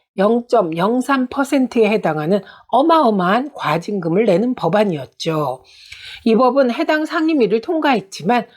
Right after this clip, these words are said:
법사위에서 막힙니다. 특정할 수는 없지만 여야를 막론한 반대로 통과할 수 없었습니다.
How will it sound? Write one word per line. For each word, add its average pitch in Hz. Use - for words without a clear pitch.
법사위에서 196
막힙니다. 151
특정할 294
수는 175
없지만 233
여야를 202
막론한 180
반대로 160
통과할 247
수 269
없었습니다. 151